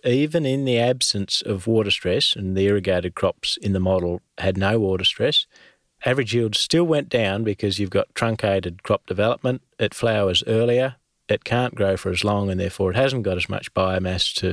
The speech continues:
translocate to the developing head, and therefore your yield potential is down. So it just really highlights that water stress is not everything. It's growing season duration, amongst all the other things that weren't in the model, like disease pressures and so on, but it just highlights the importance of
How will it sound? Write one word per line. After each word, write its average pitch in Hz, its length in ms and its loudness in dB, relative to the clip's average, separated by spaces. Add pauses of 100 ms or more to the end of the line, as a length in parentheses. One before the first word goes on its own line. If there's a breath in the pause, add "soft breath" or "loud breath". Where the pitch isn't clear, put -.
translocate 95 840 -2
to 95 140 -4
the 90 100 -2
developing 95 520 0
head, 175 280 0 (340 loud breath)
and 101 200 0
therefore 98 360 2
your 92 120 2
yield 95 280 0
potential 95 420 -2
is 90 80 -4
down. 101 340 0 (140)
So 113 180 2
it 120 80 -2
just - 180 -2
really 143 200 2
highlights 104 580 0
that 101 160 2 (160)
water 127 220 2
stress 113 340 0
is 90 100 -4
not 104 180 2
everything. 104 440 0
It's 107 160 0
growing 104 400 0
season 98 380 0
duration, 104 680 0
amongst 143 340 0
all 151 140 4
the 135 80 4
other 143 160 2
things 113 300 -2
that 107 140 0
weren't 117 360 0
in 110 100 0
the 92 80 -2
model, 107 340 0
like 90 280 0 (180)
disease 101 440 2
pressures - 460 -2
and 95 160 -4
so 131 220 2
on, 123 160 -2
but 104 220 -2 (140)
it 117 120 -2
just - 240 -2
highlights 107 480 0
the 98 80 0
importance 95 640 0
of 90 260 -4